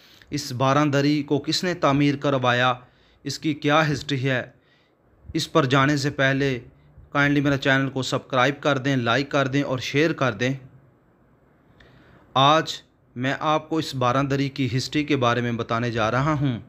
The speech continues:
ये बारांदरी अठारह सौ दस में शेर पंजाब महाराजा रणजीत सिंह ने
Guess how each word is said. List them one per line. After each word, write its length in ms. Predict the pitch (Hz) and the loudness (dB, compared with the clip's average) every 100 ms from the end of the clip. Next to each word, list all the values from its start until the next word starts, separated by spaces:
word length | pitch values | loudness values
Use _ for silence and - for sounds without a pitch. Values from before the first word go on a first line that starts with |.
| _ _ - | _ _ -12
ये 200 | 123 131 | -2 -2
बारांदरी 680 | 120 120 131 139 135 147 151 - - - - | 2 2 2 2 2 0 -2 -8 -20 -12 -8
अठारह 420 | 131 139 143 160 | -2 2 2 2
सौ 200 | 156 139 | 0 -2
दस 320 | 110 139 170 - | 0 0 0 0
में 300 | 131 160 - - - | 0 -2 -6 -20 -14
शेर 400 | - 143 131 147 | -4 0 2 2
पंजाब 540 | 147 135 123 127 139 | 2 -2 2 2 2
महाराजा 640 | 127 123 139 139 135 135 135 | 0 0 2 2 2 0 -2
रणजीत 420 | 120 117 113 156 | -2 -4 -2 -4
सिंह 260 | - 135 120 | -4 -6 -4
ने 120 | 117 | -4